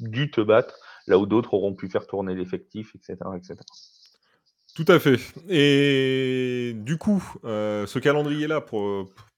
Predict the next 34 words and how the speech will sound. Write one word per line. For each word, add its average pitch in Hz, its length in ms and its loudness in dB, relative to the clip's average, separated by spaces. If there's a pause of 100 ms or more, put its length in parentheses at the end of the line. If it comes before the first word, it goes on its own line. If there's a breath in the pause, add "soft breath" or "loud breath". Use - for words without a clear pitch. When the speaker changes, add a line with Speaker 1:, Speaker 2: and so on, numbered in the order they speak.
Speaker 2:
pour - 160 -4
le 117 100 0
coup, 156 120 -4
il 123 80 -2
fait 113 100 0
l'affaire 107 340 2
d'une 107 160 -4
autre 113 180 -4
équipe, 127 300 -8
c'est - 180 -10
les 92 80 -2
Patriots, 117 360 0 (800 loud breath)
qui 98 80 2
Speaker 1:
Ouais. - 0 -
Speaker 2:
sont 120 200 -2
deuxièmes 135 400 2
actuellement 117 520 -2
en 104 80 0
A 98 180 -2
F - 40 -10
C 185 420 -4
et 110 140 -8
qui, 127 260 -10
eux, 165 160 0
ont 101 300 -2
remporté 104 460 -4
un 101 120 -2
match, 104 440 -6
heu, 90 640 -6 (220)
très 127 300 -2
important 120 340 -4
ce - 140 -14
week-end 117 300 -6
en 90 500 -8